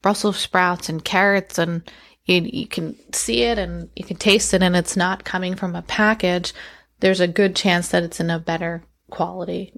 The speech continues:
I mean, it will, of course, I'd love to say everyone's gonna get organic, but, you know, that may not be in your availability right away. But even if you can just, um, take away, uh, some of the carbs and some of the sugar intake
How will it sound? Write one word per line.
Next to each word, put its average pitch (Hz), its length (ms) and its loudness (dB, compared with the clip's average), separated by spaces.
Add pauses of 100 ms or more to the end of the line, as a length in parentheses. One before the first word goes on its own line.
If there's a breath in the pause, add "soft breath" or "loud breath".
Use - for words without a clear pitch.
I 185 60 -4
mean, 185 240 0
it 185 40 0
will, 185 120 4
of - 140 -2
course, 185 280 2
I'd 175 80 -4
love 180 140 0
to 180 100 0
say 180 160 2
everyone's 180 340 -2
gonna 180 220 2
get 175 300 -4
organic, 240 640 2
but, 196 180 2 (300 loud breath)
you 226 80 0
know, 220 100 4
that 226 140 4
may 226 160 4
not 208 240 0
be 190 240 2
in 180 140 -2
your 180 340 -4 (280 loud breath)
availability 185 840 4
right 175 420 -2
away. 165 400 -2
But 170 320 -4 (100)
even 214 300 4
if 226 160 2
you - 80 2
can 185 240 0
just, - 540 0 (100)
um, 175 400 -2 (400 loud breath)
take 190 300 2
away, 170 500 2
uh, 175 360 -6 (200)
some 185 160 2
of 170 60 2
the 170 80 2
carbs 170 520 0
and 170 160 -2
some 170 160 -2
of 165 60 -2
the 165 80 -2
sugar 165 480 2 (260 loud breath)
intake 165 560 0